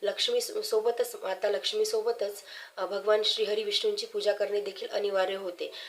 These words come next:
गुरुवार हा श्रीहरी विष्णूंना समर्पित वार आहे, त्यामुळे तुम्ही, अ, गुरुवारी रो-, दररोज जर का तुमच्याच्यानं होत नसेल तर फक्त गुरुवारी,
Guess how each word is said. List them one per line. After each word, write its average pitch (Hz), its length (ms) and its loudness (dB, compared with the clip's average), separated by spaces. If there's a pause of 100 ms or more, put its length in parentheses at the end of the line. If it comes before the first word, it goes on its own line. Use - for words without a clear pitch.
(200)
गुरुवार 226 320 6
हा 240 200 0 (200)
श्रीहरी 220 360 6
विष्णूंना 214 380 2
समर्पित 202 500 -2 (240)
वार 185 220 4
आहे, 180 200 2
त्यामुळे 196 380 -4
तुम्ही, 202 280 -4 (360)
अ, 190 100 -2 (100)
गुरुवारी 214 380 4 (140)
रो-, 202 180 -2
दररोज 202 320 6
जर 226 140 4
का 226 100 2
तुमच्याच्यानं 220 520 0
होत 247 140 6 (100)
नसेल 190 340 -2
तर - 80 4 (400)
फक्त 233 240 2
गुरुवारी, 214 440 6